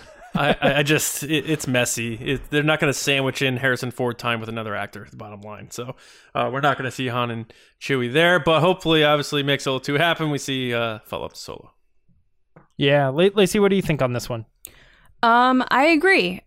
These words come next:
Speaker 3: I think that, first of all, hi, Michael. You're a newer commander, so
Speaker 1: Yeah.
Speaker 3: welcome to the community. We're excited to have you. Um, I agree with John that they're never going to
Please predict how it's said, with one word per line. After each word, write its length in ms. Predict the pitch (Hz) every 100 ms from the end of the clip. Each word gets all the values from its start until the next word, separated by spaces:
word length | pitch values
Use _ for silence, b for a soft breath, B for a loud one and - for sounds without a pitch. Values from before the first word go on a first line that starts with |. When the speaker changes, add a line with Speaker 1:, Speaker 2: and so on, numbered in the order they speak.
| -
Speaker 3:
I 220 | 220 226
think 600 | - - 240 240 240 -
that, 540 | 220 247 214 208 208 -
first 180 | 254 262
of 80 |
all, 80 | 240
hi, 160 | 226 214
Michael. 440 | 196 190 196 202
You're 180 | 202 196
a 60 | 196
newer 240 | 196 196
commander, 480 | 185 190 190 185 190
so 220 | - 196 190
Speaker 1:
Yeah. 80 |
Speaker 3:
welcome 480 | 202 190 190 185 180 -
to 220 | 196 190
the 120 | 185
community. 440 | - 190 180 180
We're 220 | 180 180 170
excited 340 | - 180 170
to 40 | 180
have 180 | 175
you. 240 | 180 185 208 B B B B
Um, 480 | 220 220 220 214 214 B B B B
I 140 | 226 247
agree 540 | 262 214 226 226 226
with 320 | 214 208 202 -
John 480 | 220 202 196 196
that 380 | 190 190 185 180
they're 240 | - 214 214
never 420 | 214 214 220 254
going 540 | 208 214 208 208 202
to 640 | 190 - 214 196 190 190